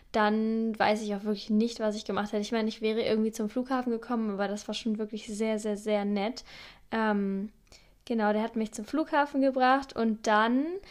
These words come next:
hatten wir da auch gar nicht mehr so viel Zeit, weil das alles relativ knapp war zeitlich. Ich musste halt ein bisschen früher da sein mit dem Hund, weil man den Hund nämlich beim Sperrgepäckschalter abgeben muss.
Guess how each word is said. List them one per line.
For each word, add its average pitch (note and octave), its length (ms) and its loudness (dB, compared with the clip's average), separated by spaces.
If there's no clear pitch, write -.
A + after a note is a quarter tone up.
hatten C4 420 4
wir B3+ 100 8
da A#3+ 180 8
auch G#3+ 80 -6
gar A3+ 180 4
nicht A#3+ 180 0
mehr A3 120 2
so A3 120 -2
viel G#3+ 200 -4
Zeit, G#3+ 480 4
weil A3 60 4
das G#3 260 2
alles A3 360 0
relativ E4 540 2
knapp G#3 440 -2
war A#3+ 240 -2
zeitlich. C4+ 460 0
Ich - 60 -4
musste A3+ 300 -4
halt G#3+ 160 -4
ein G#3 80 -2
bisschen G#3 260 -6
früher B3+ 440 4
da A#3+ 180 2
sein A#3+ 180 2
mit A#3 140 0
dem A3+ 160 -2
Hund, A#3 280 0
weil - 120 -4
man G3+ 160 -4
den G3+ 200 -4
Hund A3 120 -4
nämlich G#3+ 280 -2
beim G3+ 260 -6
Sperrgepäckschalter G#3+ 1300 -6
abgeben G#3 420 -4
muss. A3+ 240 -6